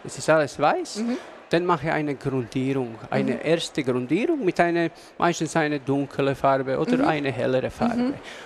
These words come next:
Speaker 1: Dann schleife ich das.
Speaker 2: Mhm.
Speaker 1: Und dann die tiefere Stelle,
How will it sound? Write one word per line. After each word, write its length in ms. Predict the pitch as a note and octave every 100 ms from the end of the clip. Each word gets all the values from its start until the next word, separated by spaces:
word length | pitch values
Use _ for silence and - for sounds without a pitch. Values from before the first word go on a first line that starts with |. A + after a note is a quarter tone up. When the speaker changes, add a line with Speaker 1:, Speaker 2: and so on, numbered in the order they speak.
| -
Speaker 1:
Dann 180 | - E3+
schleife 540 | - - D3 F3 -
ich 180 | A#2+ -
das. 420 | - - - - - -
Speaker 2:
Mhm. 400 | G3+ F#3+ A3 C#4 - - - _ _ _
Speaker 1:
Und 160 | C#3+ B2
dann 220 | F3+ G#3 - - - _ _ -
die 100 | C#3+
tiefere 580 | - G3 F#3 A3 A3+
Stelle, 460 | G#3+ - A3 A3+ D#4